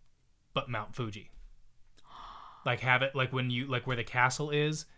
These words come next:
and you, like, go into the gift shop in the back, and I love where the castle, like, or not castle, but we, like, comes down into the water. Like, go there. There's the two big samurai on the side. Go to the left and go around the back, and, like, from World Showcase, you could see the top of the mountain back there and make that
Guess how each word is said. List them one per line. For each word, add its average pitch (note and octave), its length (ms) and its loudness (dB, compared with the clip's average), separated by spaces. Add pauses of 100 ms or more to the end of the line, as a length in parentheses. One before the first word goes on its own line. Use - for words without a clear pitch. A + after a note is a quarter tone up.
(100)
and B2 120 0
you, A2+ 560 -4
like, A#2 220 -2 (160)
go B2 180 2
into A#2+ 200 -2
the A#2 80 -6
gift A#2 180 -2
shop A#2 160 0
in A#2 60 -4
the G#2+ 80 -6
back, G#2+ 260 0
and A2+ 160 -6
I G#2 60 -6
love A2 300 -4
where A2+ 80 -2
the G#2+ 80 -6
castle, A2 520 -8 (300)
like, A2 200 -10
or C#3 60 0
not D3 160 0
castle, G#2+ 320 -8
but A2 180 -10
we, B2 180 -4
like, A2+ 220 -4
comes B2+ 220 0
down A#2 140 0
into A#2 120 -4
the A2 80 -4
water. G#2+ 360 -4 (320)
Like, A#2 80 -6
go B2 180 2
there. B2 360 0 (320)
There's A#2 140 -4
the A2+ 80 -8
two B2+ 260 -2
big A#2+ 360 -2 (180)
samurai B2 540 0
on G#2+ 100 -6
the G#2+ 60 -8
side. A2 320 -4 (500)
Go A2 160 -2
to A#2 60 -6
the B2+ 120 0
left C#3+ 440 2
and A#2+ 100 -4
go A#2 140 0
around A#2+ 220 4
the B2 60 2
back, C3 260 4
and, A#2+ 100 0
like, A#2 180 -2
from C3+ 460 4
World C3 220 2
Showcase, C3 340 0
you A#2 60 -6
could A#2 120 -4
see B2 460 0
the A2+ 100 -4
top A#2 300 -2
of A2+ 180 -2
the A#2+ 80 -6
mountain A#2 300 -2
back G#2+ 160 -6
there A2 200 -4
and A#2 160 -6
make G#2+ 160 -4
that A2+ 360 -4